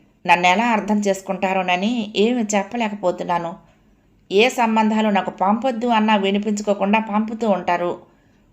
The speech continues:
ఫోన్ చేస్తే ఈ విషయాలు తప్పించి వేరే మాటలు మాట్లాడటం లేదు, అందుకే ఫోన్ చేయటం తగ్గించాను,"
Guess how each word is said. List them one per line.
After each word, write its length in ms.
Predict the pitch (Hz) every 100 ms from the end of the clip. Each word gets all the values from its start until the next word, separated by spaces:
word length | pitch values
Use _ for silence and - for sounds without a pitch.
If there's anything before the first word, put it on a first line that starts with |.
| -
ఫోన్ 280 | 233 285 277
చేస్తే 480 | 254 247 285 330 311 -
ఈ 160 | 214
విషయాలు 400 | 208 220 277 269
తప్పించి 500 | 240 208 208 214 226
వేరే 280 | 208 247 269
మాటలు 320 | 214 190 202 190
మాట్లాడటం 480 | 180 185 185 185
లేదు, 300 | 180 180 180 - _ _ _ _ _ _ 160
అందుకే 460 | 190 220 220 226
ఫోన్ 300 | 208 240 277 262
చేయటం 220 | 208 196
తగ్గించాను," 760 | 185 180 185 185 175 170 170